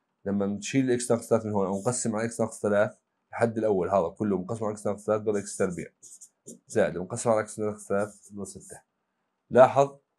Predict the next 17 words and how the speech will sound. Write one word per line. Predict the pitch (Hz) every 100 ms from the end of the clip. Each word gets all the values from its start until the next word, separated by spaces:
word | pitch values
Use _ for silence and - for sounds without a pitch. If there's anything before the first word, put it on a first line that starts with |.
| _ _ _ _ _
بالمقارنة، | 104 113 123 120 127 98 73 - _ _ _ _ _
إحنا | 101 107
بنعرف | 107 123 151 151 -
إنه | 104
مساحة | 107 - 127
المستطيل | 120 113 113 107 123 143 139 - _ _ -
تساوي | - 123
الطول | 113 131 120
ضرب | 104
العرض. | 101 113 - - _ _ _ _ _ _ _ -
مساحة | 82 123 98
المستطيل | 110 - 101 113 143 - _ -
A، | 107 117 139 -
هاي | 113 117
المساحة | 113 113 110 - - - - - - - _ _ _
تساوي | 98 - 120 107
الطول | - 127 143 160 156